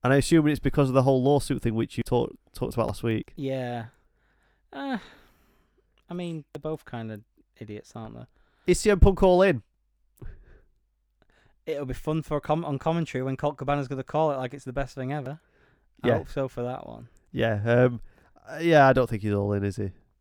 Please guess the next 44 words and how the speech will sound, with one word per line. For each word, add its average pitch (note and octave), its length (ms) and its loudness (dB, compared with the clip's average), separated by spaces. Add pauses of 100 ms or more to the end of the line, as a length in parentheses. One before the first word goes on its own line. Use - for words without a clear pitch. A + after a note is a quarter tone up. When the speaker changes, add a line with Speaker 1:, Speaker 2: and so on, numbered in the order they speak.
(140)
Speaker 1:
I, A#2+ 140 2
and B2 240 4
I B2 40 6
don't, C3 160 4
I C3 60 4
don't B2+ 140 4
think A2+ 100 -4
Speaker 2:
Yeah. A2+ 80 0
Speaker 1:
he's, A2+ 60 -4
I A#2+ 40 0
don't A#2+ 120 0
think A2 80 -4
he's A2 80 -6
coming A2 240 -2
out A2 260 0
to - 80 -16
set - 160 -8
up G#2+ 80 -6
a A2+ 80 2
match G#2+ 280 -4
at G#2 60 -10
New A2 140 -2
York, A2+ 300 2
is A2+ 80 -6
he? A2 280 -4
Which - 220 -12
I, G#2+ 60 -2
which - 200 -8
I G#2+ 40 -4
really G#2 220 -4
wish G#2 120 -8
he - 60 -12
would. A2 200 -12 (200)
Speaker 2:
Probably A2 300 -6
not. G2+ 200 -16 (280)
It's A#2+ 120 -4
Speaker 1:
No. A2 60 -4
Speaker 2:
kinda F3+ 240 2
funny C#3 320 -4
that, A2+ 200 -10
like, A2+ 240 -12 (280)
at B2+ 80 -12
All A#2 240 -8
In, A2 160 -12